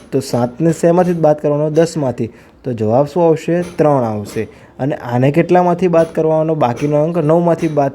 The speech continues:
કરો. તો નવમાંથી એક જાય તો જવાબ આવશે ત્યાસી. તો ચલો, આપણો જવાબ આ સાચો છે કે ખોટો? કેવી રીતે ખબર પડશે કે આ બંનેનો સરવાળો પણ કેટલો થવો જોઈએ? સો થવો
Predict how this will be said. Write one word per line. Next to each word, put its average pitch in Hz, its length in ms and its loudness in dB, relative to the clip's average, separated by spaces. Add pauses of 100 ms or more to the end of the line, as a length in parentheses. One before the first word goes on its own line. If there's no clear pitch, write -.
કરો. 147 420 0 (280)
તો 131 100 -4
નવમાંથી 147 520 0
એક 143 120 -2
જાય 113 220 2
તો 135 160 -2
જવાબ 120 320 2
આવશે 156 500 2
ત્યાસી. 120 760 -8 (320)
તો 120 60 -12
ચલો, 156 200 2
આપણો 135 220 2
જવાબ 143 200 2
આ 147 60 2
સાચો 123 500 -4
છે 202 200 0
કે 202 120 0
ખોટો? 170 560 0 (240)
કેવી 165 120 2
રીતે 185 140 2
ખબર 175 220 2
પડશે 165 280 0
કે 175 100 -8
આ 135 160 -2
બંનેનો 131 480 -2
સરવાળો 127 520 2
પણ 143 220 -4
કેટલો 151 340 -4
થવો 147 320 -2
જોઈએ? 143 440 4 (520)
સો 135 220 0
થવો 160 800 2